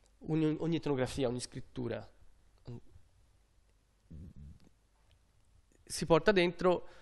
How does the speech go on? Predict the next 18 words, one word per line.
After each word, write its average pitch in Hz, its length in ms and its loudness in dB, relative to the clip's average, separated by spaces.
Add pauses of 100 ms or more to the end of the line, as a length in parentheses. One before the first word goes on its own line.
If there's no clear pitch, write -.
(200)
la - 120 -6
contra-, 143 380 -2
una 170 140 -2
contraddizione, 139 840 -2 (380)
cioè - 500 2
che - 220 -6
te - 300 0 (500)
in - 60 -14
qualche 180 200 -2
modo 139 240 4
tradisci 165 760 0 (760)
la 131 160 4
relazione 120 600 0
che 120 60 -4
hai 113 100 -2
creato 107 300 2
sul 117 200 -10
fieldwork, - 540 -10